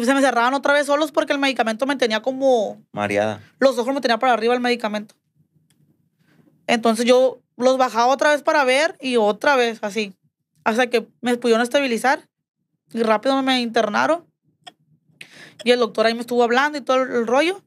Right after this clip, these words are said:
Speaker 1: Y de, "¿Cómo te sientes? Y mira aquí, ¿y cómo te llamas?". Y todo, pues. Y duré el rato como en trance, como que, como si no supiera dónde estaba.
Speaker 2: ¿Pero qué te dijeron que habr-, que habría sido?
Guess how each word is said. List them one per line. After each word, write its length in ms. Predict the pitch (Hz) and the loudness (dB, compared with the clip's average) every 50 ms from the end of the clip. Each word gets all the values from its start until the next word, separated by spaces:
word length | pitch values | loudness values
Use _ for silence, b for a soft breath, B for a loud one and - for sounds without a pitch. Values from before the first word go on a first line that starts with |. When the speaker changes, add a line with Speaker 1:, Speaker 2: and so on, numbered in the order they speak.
| _ b b b b b b b b - | _ b b b b b b b b 0
Speaker 1:
Y 80 | 240 262 | 2 4
de, 100 | 254 247 | 4 4
"¿Cómo 180 | 247 262 285 | 2 -2 -2
te 100 | - 269 | -2 -2
sientes? 460 | 233 269 277 277 262 226 254 233 208 | 0 0 0 0 0 -2 -2 -2 0
Y 80 | 226 226 | 0 -2
mira 200 | 214 233 262 285 | 0 0 0 0
aquí, 600 | 262 - - 294 294 285 262 247 233 226 226 226 | -2 -2 -2 -2 0 0 -2 -2 -2 -2 -2 -2
¿y 40 | 220 220 | -2 -2
cómo 160 | 294 277 285 | -2 -2 0
te 100 | 294 269 | 0 2
llamas?". 460 | 269 277 285 277 262 254 233 220 233 | 2 2 0 0 -2 -2 -4 -4 -4
Y 100 | 233 220 | -8 -8
todo, 360 | 220 - 233 226 247 254 240 247 | -6 -2 0 2 2 2 0 -4
pues. 280 | - 208 196 - - _ B B B B B B B B B B | -8 -12 -12 -14 -20 _ B B B B B B B B B B
Y 60 | - 247 | 2 4
duré 260 | 254 240 226 226 226 | 4 4 4 4 2
el 140 | 240 233 233 | 0 0 0
rato 240 | 247 240 233 277 | 0 0 0 -2
como 180 | 277 294 277 262 | -4 -2 -2 -2
en 100 | 226 208 | -2 0
trance, 360 | 226 220 226 226 220 - 233 214 | 0 0 0 -2 -4 -6 -6 -4
como 260 | 240 233 233 233 233 | -4 -2 -2 -4 -2
que, 240 | - 220 202 196 190 _ _ _ _ _ _ | -2 -4 -4 -6 -8 _ _ _ _ _ _
como 200 | - 247 240 262 | -4 -2 0 0
si 60 | 262 254 | 2 2
no 80 | 240 | 0
supiera 380 | 220 269 240 - 269 269 277 277 | 0 -2 0 0 2 2 2 2
dónde 160 | 269 262 247 | 0 -2 -4
estaba. 380 | 247 - 247 240 214 202 185 - _ _ _ _ B B B B B B B B | -4 0 0 2 2 0 -4 -8 _ _ _ _ B B B B B B B B
Speaker 2:
¿Pero 280 | - 151 147 143 127 117 | 0 2 2 2 2 0
qué 120 | 151 151 | -2 -4
te 120 | 147 156 175 | -2 -2 -2
dijeron 340 | 156 123 156 156 160 165 160 | -2 0 0 0 0 -2 -2
que 180 | 151 147 131 | 0 0 2
habr-, 240 | 127 127 123 - - - 110 110 | 2 0 -2 -6 -10 -12 -12 -8
que 260 | - 127 120 117 117 | -4 0 2 2 2
habría 360 | 113 110 110 113 127 139 139 135 | 2 2 0 0 0 0 0 -2
sido? 300 | - 139 123 117 110 | -2 -6 -6 -6 -8